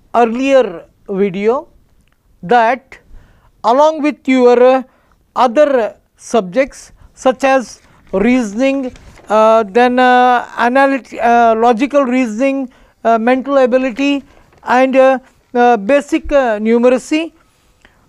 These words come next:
data interpretation, questions based on graphs,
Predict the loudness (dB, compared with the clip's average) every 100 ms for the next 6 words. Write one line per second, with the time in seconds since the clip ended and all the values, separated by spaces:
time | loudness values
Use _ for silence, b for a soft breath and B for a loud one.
0 | -6 -2 0 2 2 2 -2 -4 -4 -4
1 | -6 -4 -2 -2 -2 -4 -6 -12 _ _
2 | _ _ _ -20 _ -20 _ _ -4 -4
3 | -2 -6 -6 -4 0 0 0 -4 -4 -2
4 | 0 0 -2 -6 -16 -20